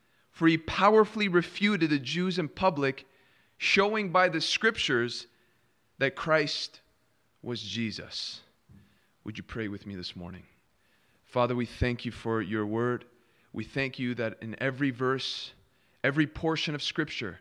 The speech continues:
there is something for us. And Lord, we stand in reverence to your word, and we pray that in these next few moments you would speak clearly to our hearts.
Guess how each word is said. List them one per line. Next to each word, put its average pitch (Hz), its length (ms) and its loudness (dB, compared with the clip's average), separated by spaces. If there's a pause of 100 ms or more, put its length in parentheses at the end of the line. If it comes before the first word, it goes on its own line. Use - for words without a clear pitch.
(280)
there 123 100 0
is 120 100 -2
something 127 380 -4
for 107 160 -10
us. - 460 -10 (640)
And 123 140 -2
Lord, 147 160 4
we 143 80 2
stand 151 380 -2
in 139 160 -2
reverence 135 760 -2
to 147 140 -6
your 139 100 2
word, 123 420 -2 (540)
and 123 80 -4
we 135 100 0
pray 165 380 2
that 156 160 2
in 147 80 -2
these 135 180 -4
next 147 280 -2
few 160 180 -4
moments 151 420 -2
you 135 120 -2
would 131 100 -6
speak - 340 -4
clearly 147 440 -4
to 143 180 -4
our 123 60 2
hearts. 117 600 -4